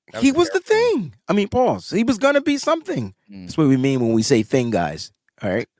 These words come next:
Speaker 2: Just,
Speaker 1: <laughs>
Speaker 2: jeez. Uh, we got some Earl Coopers. I don't even know who that is, Andrew Martinez, but appreciate it. Earl
Speaker 1: Uh,
Speaker 2: Cooper?
Speaker 1: nineteen eighty to nineteen eighty-two.
Speaker 2: Dude, I was
Speaker 1: Uh,
Speaker 2: just born.
Speaker 1: yeah,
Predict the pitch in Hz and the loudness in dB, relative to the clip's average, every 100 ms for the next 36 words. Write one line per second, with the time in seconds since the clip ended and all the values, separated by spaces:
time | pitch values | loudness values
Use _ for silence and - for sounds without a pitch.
0 | _ 101 - - - - - - - - | _ -12 -12 -14 -12 -14 -14 -14 -14 -14
1 | - 135 110 - - - - - 196 208 | -6 -4 -4 -8 -14 -12 -10 2 4 4
2 | 208 262 302 - 214 196 226 - 190 - | 4 4 2 0 2 4 4 4 4 6
3 | 220 - - 139 247 214 160 151 151 147 | 4 2 2 4 4 4 4 4 6 6
4 | 143 135 123 175 151 110 135 123 117 117 | 6 6 6 6 4 2 -2 0 0 0
5 | 113 107 123 117 113 117 110 139 196 - | 0 0 -4 -2 0 2 2 2 2 2
6 | 113 107 147 - _ _ 120 131 - 151 | 2 2 0 -2 _ _ 2 2 4 4
7 | 143 196 175 190 196 185 175 185 185 175 | 6 4 2 -2 -6 -4 -4 -4 -8 -8
8 | 147 151 165 - 170 135 156 170 - - | -6 -6 -6 -10 -10 -6 -6 -8 -10 -4
9 | 147 123 165 - 139 110 131 120 117 143 | -4 -4 -6 0 4 6 6 2 2 2
10 | 117 113 82 76 - _ _ _ _ 107 | 2 -2 -2 -8 -16 _ _ _ _ -6
11 | 117 110 | -6 -6